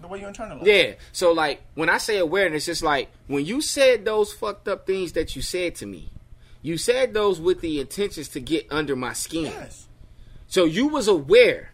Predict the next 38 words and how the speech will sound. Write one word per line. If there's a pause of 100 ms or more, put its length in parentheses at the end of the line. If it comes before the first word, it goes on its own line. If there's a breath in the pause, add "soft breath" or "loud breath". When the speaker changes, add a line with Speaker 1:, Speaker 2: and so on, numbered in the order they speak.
Speaker 1:
Yes.
Speaker 2:
Let's
talk
about
what
you
was
aware
of. (100)
Speaker 1:
Yeah.
Speaker 2:
You
was
aware
that
whatever
I
did
or
whatever
I
said
made
you
feel
this
way.
Speaker 1:
Mm-hmm. (420 soft breath)
Speaker 2:
You
want
me
to
feel
the
same
way
you
Speaker 1:
Yes.
Speaker 2:
feel.